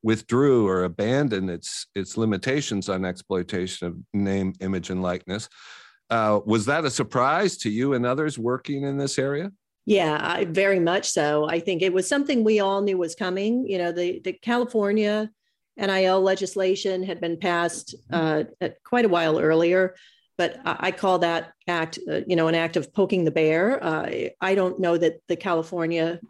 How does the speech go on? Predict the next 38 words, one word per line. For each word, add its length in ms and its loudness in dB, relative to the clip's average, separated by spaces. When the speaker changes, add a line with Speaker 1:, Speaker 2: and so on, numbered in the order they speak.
Speaker 2:
legislators 640 2
ever 180 2
really 300 2
intended 500 -2
for 200 0
that 280 -4
law 440 0
to 140 -4
take 240 0
effect, 520 -2
um, 360 2
so 220 2
much 240 2
as 120 -2
they 160 2
intended 600 0
for 180 -2
it 180 -2
to 100 -6
just 400 -6
push 560 2
the 360 4
N 160 0
C 140 -2
double 280 2
A 220 4
into 460 -4
action 720 -4
so 280 4
as 240 2
to 340 2
have 220 -2
a 120 -2
uniform 440 -4
policy 500 0
and 140 0
not 260 -2
just 280 -4